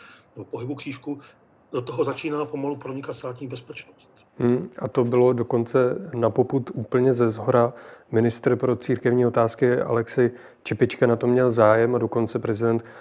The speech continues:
Speaker 2: Klement Gottwald. A, mm, snažili se, mm,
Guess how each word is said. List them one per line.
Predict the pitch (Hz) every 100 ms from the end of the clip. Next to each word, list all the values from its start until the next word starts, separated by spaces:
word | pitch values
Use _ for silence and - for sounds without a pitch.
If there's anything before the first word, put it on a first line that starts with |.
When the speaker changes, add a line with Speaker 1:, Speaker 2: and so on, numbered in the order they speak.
| -
Speaker 2:
Klement | - 120 123 120
Gottwald. | 127 - 120 139 156 - - - -
A, | 113 113 113 113
mm, | 117 117 123 -
snažili | - 123 113 120 117
se, | 135 127 127 -
mm, | 160 113 113 123 123